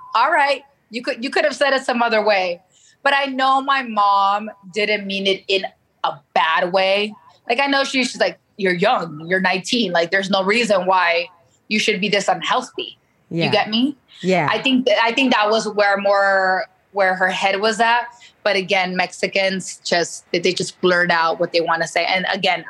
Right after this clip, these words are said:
Speaker 1: I am the same way. I just say what I wanna say without thinking of the repercussions.
Speaker 2: So you were saying that you, like, lost all this weight, but you looked really unhealthy. At what
Speaker 1: Yeah.
Speaker 2: point, and I'm sure you're still working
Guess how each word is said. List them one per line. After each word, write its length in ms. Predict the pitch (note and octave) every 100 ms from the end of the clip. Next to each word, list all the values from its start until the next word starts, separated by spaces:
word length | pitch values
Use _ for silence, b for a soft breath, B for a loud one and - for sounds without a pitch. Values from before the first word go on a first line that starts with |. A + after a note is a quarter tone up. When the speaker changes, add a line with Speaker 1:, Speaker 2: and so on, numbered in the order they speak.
| F3
Speaker 1:
I 80 |
am 120 | F#3+ F#3+
the 100 | F#3+
same 240 | F#3+ F3
way. 180 | F3 D#3 E3
I 40 |
just 260 | F#3 F3+ -
say 140 | F#3+
what 160 | F#3 F3+
I 100 | F3+
wanna 220 | F3+ F3+
say 180 | - F#3
without 440 | F3+ F3+ F3 F3 _ b b b _
thinking 280 | - A3+ A3+
of 80 | G#3+
the 80 | G#3
repercussions. 880 | G#3+ - - G#3 - D#3+ E3+ - - _ _ _
Speaker 2:
So 460 | - B3+ B3 A#3+ G3+ -
you 220 | A3 A3+
were 100 | A3+
saying 360 | G#3 B3+ C4
that 120 | A#3+ F#3
you, 240 | F#3 F#3
like, 240 | F3+ E3
lost 340 | E3 E3 F3+ -
all 120 | F#3+
this 180 | F3 -
weight, 220 | F3 D3
but 80 | D#3+
you 180 | E3+ F3
looked 420 | E3+ E3 - - _
really 540 | D#3+ D3+ F3+ E3+ E3+ -
unhealthy. 640 | D#3+ D#3 E3+ D#3+ D#3 C3+
At 160 | D#3+ D3
what 140 | A3
Speaker 1:
Yeah. 180 | G#3 D#3+
Speaker 2:
point, 540 | - A3 G#3+ F#3 D#3+ b b b b
and 180 | G3+ G#3
I'm 160 | G3+
sure 240 | F#3+ C#4 C#4
you're 160 | A#3+
still 280 | G3+ G#3+ F#3+
working 680 | E3+ F3 - G3 F#3+ G3